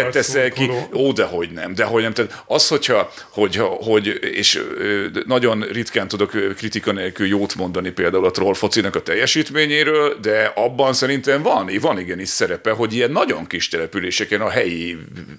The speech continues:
Speaker 2: bőven, izé, blaszba játszó csapatoknak kialakult rendszeresen ilyen öt-hat fős társasága,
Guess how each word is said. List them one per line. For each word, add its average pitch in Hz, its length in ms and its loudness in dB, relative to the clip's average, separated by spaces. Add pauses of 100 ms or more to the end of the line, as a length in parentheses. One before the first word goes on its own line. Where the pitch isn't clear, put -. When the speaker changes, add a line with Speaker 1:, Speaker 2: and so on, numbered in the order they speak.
(240)
Speaker 2:
bőven, 90 460 2
izé, 85 300 -2
blaszba 85 420 0
játszó 90 420 -2
csapatoknak 160 720 -2 (520)
kialakult 107 580 0
rendszeresen 95 680 0
ilyen 104 280 0
öt-hat 90 440 -4
fős - 260 -6
társasága, 185 720 0